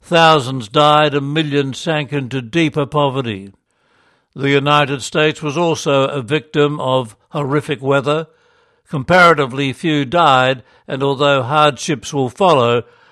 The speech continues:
a well-developed infrastructure will ensure a better recovery. Haitianization recycles the underdevelopment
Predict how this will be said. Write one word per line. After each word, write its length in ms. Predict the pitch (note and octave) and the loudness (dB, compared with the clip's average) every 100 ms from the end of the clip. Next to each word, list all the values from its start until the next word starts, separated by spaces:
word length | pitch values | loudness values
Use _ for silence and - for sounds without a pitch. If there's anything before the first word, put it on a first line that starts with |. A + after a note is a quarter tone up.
| - | -6
a 120 | B2+ | -4
well-developed 880 | C3 D3+ D3+ A#2+ A#2+ C#3 D#3 C#3 - | 2 4 4 2 -2 0 0 0 -4
infrastructure 1000 | F3 E3+ - C#3+ - D3+ C#3 - C#3+ B2+ - _ _ | -6 -4 -4 -8 -2 0 0 0 0 0 -2 _ _
will 180 | - C#3 | -4 -2
ensure 460 | C3 - D#3+ C3+ | -2 -2 2 2
a 80 | C3 | 2
better 320 | A2+ C#3+ B2+ | 0 0 0
recovery. 800 | A#2+ A#2+ - D3+ B2+ A#2 G2+ - - _ _ _ _ _ _ _ _ _ | -4 -4 0 0 0 -4 -6 -14 -20 _ _ _ _ _ _ _ _ _
Haitianization 1120 | F3 F#3+ D#3 D#3+ D#3 D#3 C3 D#3+ D#3 - D3+ D3 | 2 2 2 2 2 2 2 2 0 -2 -4 -2
recycles 1000 | D#3+ C#3+ - F3 D#3+ - B2+ A#2+ A2 | -2 -2 0 2 2 -2 -6 -6 -8
the 180 | D3+ C#3 | -4 -4
underdevelopment 1120 | C#3 D3+ C#3+ C3 B2 A#2 E3+ C#3+ C#3+ C3+ C3 | -2 -2 0 -2 -2 0 0 -2 -6 -6 -6